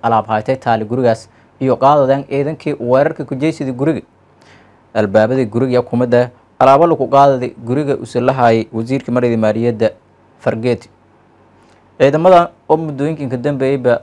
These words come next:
saldhig ka lahay gurigan yaa dadaallo isu suubi guddoomiyaha golaha shacabka iyo guddiga dib u heliisiyoka siyaasiyiinta Koonfur Galbeed ee Baydhabo ka sugan la ku guulaysaday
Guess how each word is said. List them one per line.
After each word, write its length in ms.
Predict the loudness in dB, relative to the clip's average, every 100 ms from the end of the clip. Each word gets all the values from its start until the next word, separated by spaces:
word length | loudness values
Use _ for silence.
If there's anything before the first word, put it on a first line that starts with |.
| _
saldhig 400 | -4 -2 -2 -6 -8 _ -4
ka 120 | -2
lahay 300 | 0 -2 -2
gurigan 400 | -2 -4 -4 -4
yaa 280 | 0 0 0
dadaallo 480 | -4 0 0 0 -6
isu 140 | -10
suubi 420 | -8 -6 -4 -6
guddoomiyaha 540 | -6 -6 -4 0 2 2
golaha 220 | 2 0
shacabka 440 | 2 -2 -2 -8 -12 _ _ _ _ _ _ _ _
iyo 180 | -6 -4
guddiga 460 | -4 -8 -2 2 2
dib 140 | 2
u 60 | -2
heliisiyoka 600 | -2 -4 -4 -4 0 -2
siyaasiyiinta 580 | -2 -2 0 -2 -4 -2
Koonfur 340 | -2 -2 -4
Galbeed 500 | -4 -2 4 4 2 -4
ee 120 | -6
Baydhabo 360 | -2 -2 -2 -2
ka 100 | -6
sugan 260 | -6 -6 -4
la 60 |
ku 100 | -6
guulaysaday 600 | -6 -2 -2 -4 -6 -6